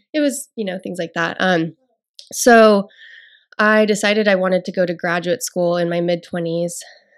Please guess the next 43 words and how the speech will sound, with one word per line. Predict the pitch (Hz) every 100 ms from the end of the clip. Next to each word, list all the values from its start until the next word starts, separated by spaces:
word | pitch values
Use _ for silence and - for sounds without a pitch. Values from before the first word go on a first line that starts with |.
| _
you | 180
know, | 175
I |
was | 175
having | 180 175 170
that | -
sort | - 170
of | 170 175 _ _ _ _ _ _
quarter | - 170
life | 175 175
crisis | - 175 175 175
thing | 180
happening. | 180 185 202 208 247 -
<laughs> | 320 285 - - -
And | 269 285 240 220 -
I | 202
was | 196 185
like, | 185 175 _ _ _ -
I | 196 185
actually | 180 180 214 190 208
went | 196 196 190
to, | 196 180 185
moved | 202 208
to | - -
Oakland | 202 202 196 190
to | 190
see | - 190
if | 196
maybe | 190 190
I | 185
could | 190
get | 185
into | 185
school | 190 - 208 196 196
in, | 185 180 185 _ - - _ _ _ _ _ _
in | - 196
the |
Bay | 190 190
Area. | 185 180 180 175
That | 180 -
just | 190 -
was | 175 175
way | 180